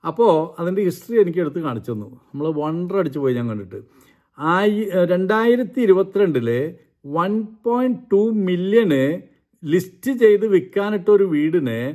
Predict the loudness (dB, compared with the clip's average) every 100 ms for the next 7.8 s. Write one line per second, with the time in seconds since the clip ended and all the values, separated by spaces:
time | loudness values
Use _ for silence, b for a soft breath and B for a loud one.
0 | -12 b b _ -4 0 2 2 2 -2
1 | -4 -10 -6 -6 -6 -6 -6 -6 -6 -2
2 | -2 -2 -2 0 2 2 4 2 0 0
3 | -6 -4 -6 -6 -2 -2 -2 -2 -2 -2
4 | -4 B _ -8 -6 -8 -8 -4 -4 -4
5 | -8 -6 -4 -2 -2 -2 -2 -2 -2 -2
6 | -4 -6 _ _ _ _ _ _ _ _
7 | _ -14 -6 -6 -4 -6 -6 -10